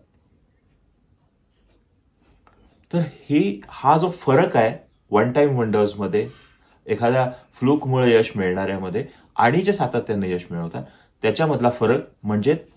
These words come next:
या यशस्वी लोकांनी अंगीकारली, एक अंगीकारलेली जीवनशैली, ही लाईफस्टाईल त्यांनी बनवली आहे आणि या लाईफस्टाईलमध्ये हे दहा पॉइंट्स मला दिसतायत की जे सगळ्यांमध्ये कॉमन्स आहे, कॉमन आहे. त्यातला पहिला आहे स्पष्ट ध्येय.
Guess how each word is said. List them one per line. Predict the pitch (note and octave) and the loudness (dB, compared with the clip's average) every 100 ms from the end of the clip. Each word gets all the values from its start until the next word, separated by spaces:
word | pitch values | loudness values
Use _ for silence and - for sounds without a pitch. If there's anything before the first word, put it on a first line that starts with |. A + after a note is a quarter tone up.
| _ - | _ 2
या | G#2+ C3+ | 6 6
यशस्वी | B2 A2+ C3+ - C3 | 4 2 -2 -2 0
लोकांनी | G#2+ G2+ A2 G#2+ A#2+ - | 2 2 0 -2 -4 -4
अंगीकारली, | G#2+ A2+ C#3+ A2 G2+ B2 B2 | -2 -2 0 0 0 -6 -4
एक | A#2 A2 - | -4 -4 -8
अंगीकारलेली | G#2+ G#2+ C3+ A2+ G#2 G#2 B2 | -6 -2 -2 -2 0 0 0
जीवनशैली, | B2 G2+ G#2 A#2+ - D#2 D2+ - _ _ _ | -2 0 0 0 -4 -8 -8 -16 _ _ _
ही | B2 G2 | -2 2
लाईफस्टाईल | G#2 B2 - D3+ D3 | 2 2 2 4 4
त्यांनी | A#2+ A2 | 0 0
बनवली | F#2+ F2+ F2 G2+ | -2 -2 -2 -2
आहे | - - _ | -4 -16 _
आणि | G#2 G#2+ | 0 4
या | B2 | 4
लाईफस्टाईलमध्ये | C3+ G#2+ G2+ G#2+ G2 F#2+ F#2 C#3 - _ - | 4 2 -2 -4 -2 -2 -4 -4 -6 _ -4
हे | |
दहा | G2 G2+ C#3+ | -4 -2 0
पॉइंट्स | D3 C#3+ C3+ - | 2 0 -2 -4
मला | G#2+ G2+ | -2 -2
दिसतायत | G2 - G2 - - _ B2 | -4 -4 -6 -6 -18 _ -4
की | |
जे | G2+ B2 D3+ | 2 4 2
सगळ्यांमध्ये | - F#2+ G#2+ A#2 G#2 A2+ | 0 0 0 2 -2 -2
कॉमन्स | B2 D2+ D#2+ D2+ | -4 -6 -6 -10
आहे, | - _ | -18 _
कॉमन | G#2 G#2 F#2 | -2 0 -2
आहे. | C#2 - _ _ _ _ _ _ _ _ _ _ _ _ - | -4 -12 _ _ _ _ _ _ _ _ _ _ _ _ -4
त्यातला | A#2+ | -2
पहिला | E3 - C3+ D#3+ | 0 6 8 10
आहे | D3+ D#3+ | 8 6
स्पष्ट | F3 - C3+ - | 0 0 -2 0
ध्येय. | B2+ G#2 D2+ | 0 2 -2